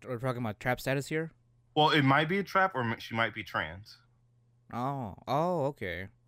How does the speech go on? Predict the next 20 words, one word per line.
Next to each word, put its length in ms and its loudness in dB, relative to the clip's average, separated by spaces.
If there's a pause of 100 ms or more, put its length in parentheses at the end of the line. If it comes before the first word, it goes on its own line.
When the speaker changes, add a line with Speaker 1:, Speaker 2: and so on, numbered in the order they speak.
Speaker 2:
We 80 -12
don't 200 -8
know. 80 -8 (4000)
Speaker 1:
All 80 -10
right. 140 -6 (100)
I 60 0
mean, 200 2 (480)
I 60 -4
guess 160 -2
that 60 2
would, 220 -2
I 80 -10
guess 180 -8
that 100 -8
would 100 -6
make 220 -12
sense. 500 -12
It, 200 -10
maybe 180 -6
'cause, 320 -10